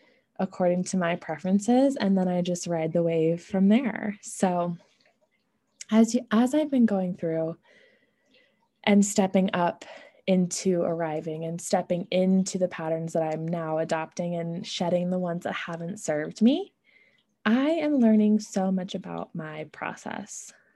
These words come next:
I'm learning about what's important to me. I'm learning about how things come in and out of my life. I'm learning how I prioritize, and I'm learning about relationship. I'm learning about how,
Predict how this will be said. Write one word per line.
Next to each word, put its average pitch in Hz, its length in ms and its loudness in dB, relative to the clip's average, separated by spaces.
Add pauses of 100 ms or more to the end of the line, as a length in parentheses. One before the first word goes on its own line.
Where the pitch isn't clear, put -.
I'm 196 160 0
learning 196 320 2
about 185 280 0
what's 180 200 -4
important 190 580 -2
to 220 120 2
me. 233 380 8 (460)
I'm 190 200 4
learning 185 360 0
about 180 280 -2
how 170 240 0
things 170 360 -4
come 175 360 -6
in 180 180 -2
and 170 100 -2
out 156 180 -8
of 170 100 -12
my 170 180 -6
life. 240 480 -2 (480)
I'm 185 100 0
learning 180 320 2
how 175 160 -4
I 160 140 -2
prioritize, 220 1160 0
and 208 120 2
I'm 208 140 4
learning 214 300 4
about 240 240 -2
relationship. 220 800 2 (120)
I'm 190 160 -2
learning 196 340 2
about 185 460 -2
how, 165 600 -8